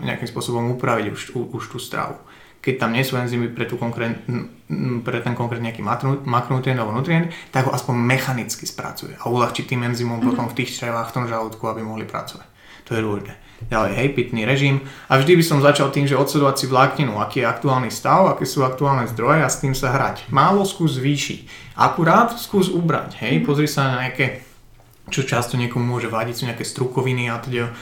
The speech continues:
Speaker 1: niekoho to nadúva, niekomu to vadí. Je toho hrozne veľa, je toho
Speaker 2: Mhm.
Speaker 1: hrozne veľa. Konkrétne typy, či už strukovín alebo, alebo zeleniny môžu niekomu vadiť, inému nie.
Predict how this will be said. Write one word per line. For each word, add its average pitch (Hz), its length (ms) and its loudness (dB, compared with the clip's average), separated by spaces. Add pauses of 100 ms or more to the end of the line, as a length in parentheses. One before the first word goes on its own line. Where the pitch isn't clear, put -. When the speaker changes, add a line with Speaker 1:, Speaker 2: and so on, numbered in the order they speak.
(320)
Speaker 1:
niekoho 123 240 0
to 120 160 -2
nadúva, 113 400 2
niekomu 117 320 -6
to 120 80 -6
vadí. 117 400 -4 (240)
Je 139 80 2
toho 131 240 4
hrozne 123 320 0
veľa, 110 400 2
je 117 80 -2
toho 120 160 0
Speaker 2:
Mhm. - 20 -2
Speaker 1:
hrozne 123 300 -2
veľa. 117 200 0 (760)
Konkrétne 143 400 4
typy, 131 480 0 (320)
či 131 160 0
už 123 160 -2
strukovín 127 560 -2
alebo, 113 400 -2
alebo 120 160 -2
zeleniny 120 480 0
môžu 117 240 -4
niekomu 117 240 -6
vadiť, 113 320 -4
inému 113 320 -6
nie. 120 320 -8